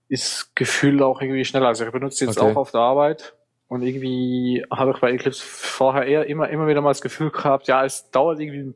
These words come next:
Speaker 1: paar Millisekunden länger, bis es reagiert. Also ich irgendwie bei IntelliJ nicht so das Gefühl habe, weil es irgendwie, ja, doof
Speaker 2: Ja.
Speaker 1: ist, dass man alle Shortcuts neu lernen muss irgendwie.
Speaker 2: Mhm,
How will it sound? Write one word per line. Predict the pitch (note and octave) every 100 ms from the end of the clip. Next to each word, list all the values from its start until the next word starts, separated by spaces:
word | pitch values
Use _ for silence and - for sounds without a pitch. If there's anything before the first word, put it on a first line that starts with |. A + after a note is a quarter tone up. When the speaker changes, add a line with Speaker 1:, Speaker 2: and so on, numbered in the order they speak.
| -
Speaker 1:
paar | D3+
Millisekunden | D#3 D3+ C#3+ - D3 C3
länger, | C3 D#3
bis | C3 -
es | A2+
reagiert. | A2+ G#2+ G#2+ C#3 - - _ _ _ _ -
Also | B2+
ich | B2
irgendwie | C3+ C3+
bei | C3 B2+ B2+
IntelliJ | B2+ B2+ C3+ C3+
nicht | C3 C3
so | -
das | A2 - -
Gefühl | G#2+ - A2
habe, | G#2+
weil | G#2
es | G#2+
irgendwie, | A2+ A#2 A#2 A#2 A2+ _ _ _ _ _ _ _ _ _ _ -
ja, | G#2 - _ _ _ _ _
doof | B2 B2+
Speaker 2:
Ja. | C#3
Speaker 1:
ist, | -
dass | B2+
man | C3
alle | B2 A#2+
Shortcuts | C3+ C3+ - C#3
neu | D#3 C#3
lernen | C3+ C#3 D3
muss | D3 C#3+
irgendwie. | C#3 C#3 C#3 - - - _
Speaker 2:
Mhm, | - G2 F#2+ G#2